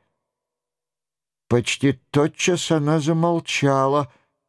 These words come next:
обессиленная, истомлённая. На секунду в этом адском подземелье установилась гробовая тишина. И вдруг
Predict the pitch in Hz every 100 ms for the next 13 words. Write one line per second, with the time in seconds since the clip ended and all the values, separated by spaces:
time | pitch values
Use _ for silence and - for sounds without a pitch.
0 | _ _ - 120 110 113 - - - 139
1 | 170 170 170 170 180 175 165 _ _ _
2 | _ _ - 131 - 147 143 127 123 123
3 | 120 127 123 123 _ _ _ _ _ _
4 | _ _ _ - 113 135 - 147 156 185
5 | 170 131 107 - _ _ _ _ _ -
6 | 110 156 165 165 180 175 - 175 165 -
7 | 165 131 117 160 156 165 214 196 196 180
8 | 170 156 - - 156 151 151 147 175 196
9 | 180 147 104 98 127 123 135 110 120 117
10 | 110 127 151 135 123 - 110 - 104 104
11 | 98 117 180 147 - _ _ _ _ _
12 | _ _ _ _ _ _ _ _ _ _
13 | _ - 127 127 180 208 -